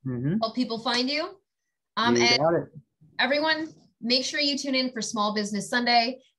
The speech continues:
Speaker 2: and Midweek Music Maelstrom. I said it right that time.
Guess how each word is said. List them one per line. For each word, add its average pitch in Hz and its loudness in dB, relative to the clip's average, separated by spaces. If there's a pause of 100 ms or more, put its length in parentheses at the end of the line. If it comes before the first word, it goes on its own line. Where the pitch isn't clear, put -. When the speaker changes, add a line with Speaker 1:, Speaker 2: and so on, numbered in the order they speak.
Speaker 2:
and 208 2
Midweek 214 0
Music 220 -4
Maelstrom. 202 -4 (140)
I 202 2
said 339 4
it 302 4
right 285 6
that 240 4
time. 214 2